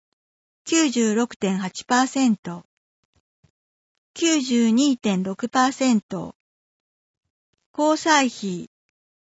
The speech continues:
五百三十二万一千円。四百八十二万円。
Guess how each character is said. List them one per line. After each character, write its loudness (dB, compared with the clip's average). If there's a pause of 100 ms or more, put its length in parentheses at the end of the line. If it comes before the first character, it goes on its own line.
五 -2
百 0
三 4
十 0
二 0
万 0
一 -6
千 0
円。 0 (1300)
四 2
百 -4
八 -6
十 2
二 2
万 2
円。 -8